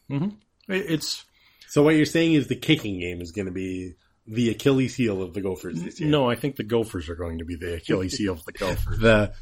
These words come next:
Speaker 2: the
Speaker 1: The,
Speaker 2: accumulated weight of the history
Speaker 1: the,
Speaker 2: of Minnesota
Speaker 1: the,
Speaker 2: Golden
Speaker 1: the
Speaker 2: Gopher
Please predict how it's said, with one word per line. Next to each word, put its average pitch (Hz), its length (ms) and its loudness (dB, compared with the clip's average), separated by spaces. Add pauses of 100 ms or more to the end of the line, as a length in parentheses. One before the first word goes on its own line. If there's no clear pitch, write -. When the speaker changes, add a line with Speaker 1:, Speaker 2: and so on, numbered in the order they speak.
(200)
Speaker 2:
the 127 100 0 (120)
Speaker 1:
The, 120 220 4
Speaker 2:
accumulated 170 640 10
weight 131 320 10
of 110 120 2
the 117 80 4
history 127 520 6
Speaker 1:
the, 113 60 6
Speaker 2:
of 107 80 -2
Minnesota 123 440 6
Speaker 1:
the, 110 60 0
Speaker 2:
Golden 117 240 0
Speaker 1:
the 120 80 -2
Speaker 2:
Gopher 113 160 4